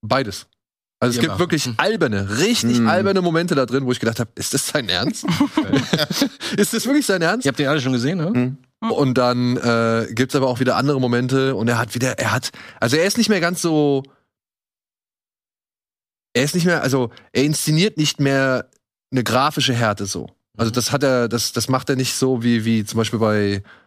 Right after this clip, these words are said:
Speaker 1: keine Ahnung, Sympathy for Mister Vengeance zum Beispiel. Ja, da gab's ja Szenen drin, die sahen ja auch einfach von den Gewalt, von der Gewalt, die
Speaker 3: Mhm.
Speaker 1: da ge-, gezeigt worden ist, die sahen ja einfach ultra heftig aus.
Speaker 2: Mhm.
Speaker 1: So, und die, die, die sind ja immer wieder auch aufgrund ihrer Positionierung und,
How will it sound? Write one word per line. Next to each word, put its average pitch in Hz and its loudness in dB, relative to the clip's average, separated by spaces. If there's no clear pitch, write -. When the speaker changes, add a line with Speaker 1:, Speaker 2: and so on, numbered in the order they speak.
Speaker 1:
keine 101 0
Ahnung, 107 2
Sympathy 110 -2
for 110 -2
Mister 107 0
Vengeance 110 0
zum 98 0
Beispiel. 90 -2
Ja, 92 0
da 101 2
gab's 107 0
ja 113 0
Szenen 120 -2
drin, 117 0
die 110 0
sahen 113 2
ja 117 2
auch 104 -4
einfach 107 -2
von 107 0
den 101 0
Gewalt, 104 0
von - -4
der 113 0
Gewalt, 101 0
die 104 2
Speaker 3:
Mhm. 107 -2
Speaker 1:
da 110 -2
ge-, 107 -4
gezeigt 107 -2
worden 107 0
ist, 101 -4
die 107 0
sahen 107 2
ja 107 2
einfach 98 -6
ultra 113 -2
heftig - -4
aus. - -2
Speaker 2:
Mhm. 107 -4
Speaker 1:
So, 98 0
und 98 -2
die, 98 -2
die, 92 -2
die 98 -4
sind 104 0
ja 117 2
immer 113 0
wieder 110 0
auch 101 -6
aufgrund 117 -4
ihrer 104 -2
Positionierung 110 -2
und, 101 -2